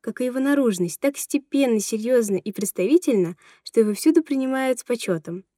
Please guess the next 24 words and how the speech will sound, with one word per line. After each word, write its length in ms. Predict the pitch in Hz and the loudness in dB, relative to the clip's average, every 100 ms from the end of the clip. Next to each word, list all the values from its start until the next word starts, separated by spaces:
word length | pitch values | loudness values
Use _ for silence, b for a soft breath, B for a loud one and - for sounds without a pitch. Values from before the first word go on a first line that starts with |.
| _ | _
Его 200 | 226 233 | -2 0
охотно 380 | 269 294 269 220 | 2 2 0 0
выбирают 460 | 208 214 214 196 | -2 -2 -2 -4
председатели 680 | - 202 - 202 214 214 208 | -6 -8 -8 -4 -4 -2 -4
разных 420 | 202 196 196 185 | -2 0 -2 -2
обществ, 420 | - 339 - 185 - b b b | -2 -2 -4 -8 -12 b b b
представители 580 | - - 202 269 277 247 | -8 -2 0 0 -2 -4
каких-нибудь 580 | 208 233 - 233 214 - | -4 -4 -4 -2 -2 -2
интересов. 640 | 233 226 233 180 165 160 _ _ _ _ _ _ | -4 2 4 4 0 -12 _ _ _ _ _ _
Потому 240 | - 208 220 | -4 0 2
что 180 | - 208 | 2 0
дурак 440 | 185 196 349 - _ | 2 2 0 -4 _
приличен. 680 | 202 302 277 226 247 247 - _ _ _ _ | 6 8 8 4 -2 -4 -8 _ _ _ _
Вся 160 | - 269 | 0 2
душа 360 | 277 285 277 | 2 0 0
дурака 360 | 240 196 208 277 | 2 -2 0 -2
словно 320 | 285 247 233 | 0 0 0
облизана 640 | 226 226 226 269 262 254 | -2 -2 2 2 2 -2
широким 500 | 226 - 226 311 320 | -2 -4 2 2 2
коровьим 380 | 285 285 285 277 | -2 2 2 2
языком, 540 | 269 269 285 - 170 180 _ _ | 0 -2 -2 -2 -4 -6 _ _
кругло 360 | - 359 294 | 4 4 4
и 20 | |
гладко, 500 | 240 190 165 - - | 0 -2 -4 -8 -20